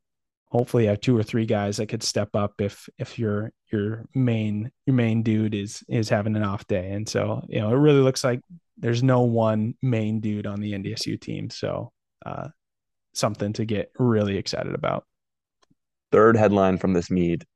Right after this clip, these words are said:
Speaker 2: University of North Dakota chooses to run a tempo workout before the meet and then race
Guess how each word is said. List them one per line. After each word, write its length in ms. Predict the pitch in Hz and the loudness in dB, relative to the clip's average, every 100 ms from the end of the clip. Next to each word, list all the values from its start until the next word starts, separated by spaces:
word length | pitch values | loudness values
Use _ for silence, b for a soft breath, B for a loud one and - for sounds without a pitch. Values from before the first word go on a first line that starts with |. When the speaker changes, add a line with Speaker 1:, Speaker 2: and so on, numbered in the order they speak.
| _ - | _ -8
Speaker 2:
University 680 | 107 117 113 101 95 104 98 | 0 2 4 4 4 2 2
of 60 | |
North 200 | 90 87 | 2 -2
Dakota 420 | - 92 90 85 80 | -4 -2 0 0 0
chooses 560 | - 95 90 90 87 | 0 2 2 2 0
to 280 | - 95 87 80 | -4 -2 -2 0
run 240 | 85 85 | 0 0
a 80 | 78 | -2
tempo 380 | - - 120 123 | -4 -2 4 6
workout 440 | 101 95 95 90 | 6 4 2 0
before 380 | - - - 117 | -4 -4 4 4
the 100 | 123 | 4
meet 380 | 95 92 92 - _ _ _ _ _ _ 98 | 2 0 -2 -8 _ _ _ _ _ _ -4
and 200 | 92 92 | 0 2
then 240 | 90 90 | 2 2
race 500 | 90 85 87 - | 2 2 2 -4